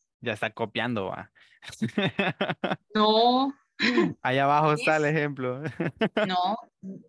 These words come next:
Speaker 2: Ah, ¿en dónde?
Speaker 1: <laughs> Ahí justo abajo, "These socks are hers".
Speaker 2: Ay.
Speaker 1: <laughs>
Speaker 2: No, no, no, no, no. Perdón, perdón.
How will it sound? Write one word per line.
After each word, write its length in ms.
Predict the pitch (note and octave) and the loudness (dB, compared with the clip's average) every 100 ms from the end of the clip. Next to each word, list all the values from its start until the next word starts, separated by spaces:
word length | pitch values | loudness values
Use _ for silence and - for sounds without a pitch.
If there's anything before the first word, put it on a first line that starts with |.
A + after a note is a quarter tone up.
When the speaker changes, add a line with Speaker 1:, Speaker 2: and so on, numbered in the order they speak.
| _ _ | _ _
Speaker 2:
Ah, 260 | E3 F#3+ - | 2 2 2
¿en 160 | G3 F3 | -2 0
dónde? 420 | D3+ E3+ E3 D#3 F#4+ | 0 0 0 -2 -4
Speaker 1:
<laughs> 80 | - | -2
Ahí 260 | C#3 C#3+ | 0 0
justo 340 | B2+ G3+ - F3 | 2 2 4 2
abajo, 400 | F3+ A3+ D#3 C#3 | 2 2 -2 -2
"These 240 | D#3+ G3 | -2 -2
socks 280 | D#3+ D#3 - | 0 0 2
are 160 | D3 C#3 | 0 2
hers". 480 | E3 D3 - - _ _ _ _ _ _ _ _ _ _ G#3 | 0 0 -4 -16 _ _ _ _ _ _ _ _ _ _ 2
Speaker 2:
Ay. 640 | C4 F4 G4+ G#4+ A4+ A4 | 6 6 4 0 -6 -6
Speaker 1:
<laughs> 880 | F#4+ - C4+ A3+ - A#3 - - F#3+ - _ _ _ _ _ _ _ _ _ | -6 -2 -2 -2 0 -2 -2 -4 -8 -10 _ _ _ _ _ _ _ _ _
Speaker 2:
No, 320 | G3+ G#3 A3 B3+ | -2 4 4 4
no, 140 | C#4+ | 2
no, 220 | C4+ C#4 | 0 0
no, 100 | C#4 | -2
no. 360 | C4+ C4 C#4+ C#4+ | -4 -4 -4 -2
Perdón, 540 | B3+ A3+ G#3+ C4+ C#4 _ | 0 2 2 0 -4 _
perdón. 600 | A#3+ G#3 G#3 A#3+ C4 B3 | 0 0 2 0 0 -8